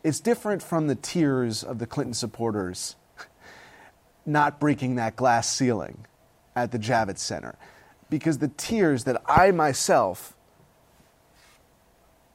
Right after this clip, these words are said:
shed that day when we were denying entry of people on the basis of their religion, that was a different tear.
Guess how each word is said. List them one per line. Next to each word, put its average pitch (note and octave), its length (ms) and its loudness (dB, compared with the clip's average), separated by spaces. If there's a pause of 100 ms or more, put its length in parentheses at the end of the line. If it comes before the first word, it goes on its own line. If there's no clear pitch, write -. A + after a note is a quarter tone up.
(1400)
shed B2+ 520 0 (500)
that B2+ 320 2
day A#2+ 640 0 (520)
when C3 160 0
we C3 100 2
were A#2+ 100 2
denying B2 520 0
entry B2 360 -4
of G2+ 100 -6
people G#2+ 300 -6
on A2+ 160 -4
the A2 80 -4
basis A2+ 420 -6
of G2+ 100 -8
their G#2+ 140 -4
religion, G#2 520 -6 (1160)
that C#3+ 160 -2
was C#3+ 160 -2
a C#3 60 -2
different C3+ 480 -4
tear. A2+ 400 -4